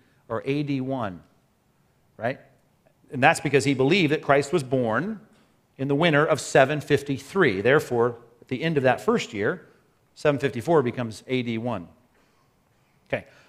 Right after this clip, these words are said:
You only see one more hash mark and only one more date you haven't put down there yet, which you can fill in, right? Just do the math.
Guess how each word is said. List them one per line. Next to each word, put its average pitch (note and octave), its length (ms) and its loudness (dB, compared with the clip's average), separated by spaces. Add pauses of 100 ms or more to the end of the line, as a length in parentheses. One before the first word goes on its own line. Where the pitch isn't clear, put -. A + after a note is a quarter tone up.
(200)
You F#3 160 4
only A#3+ 160 4
see G3+ 140 2
one G#3 200 4
more F#3+ 160 2
hash F3 300 2
mark D3+ 240 4
and D#3 100 -2
only E3+ 220 0
one F3 180 2
more D3+ 280 2 (280)
date F3+ 260 4
you C#3+ 120 0
haven't C#3 220 2
put B2+ 200 -2
down D#3 320 0
there A2 160 -2
yet, A#2 260 2
which B2+ 140 -8
you D3+ 60 -4
can C3 140 -4
fill A#2+ 260 0
in, D3 140 -2
right? B2+ 200 -2
Just A#2+ 160 -8
do C#3 120 -6
the A2 80 -6
math. A#2 360 -2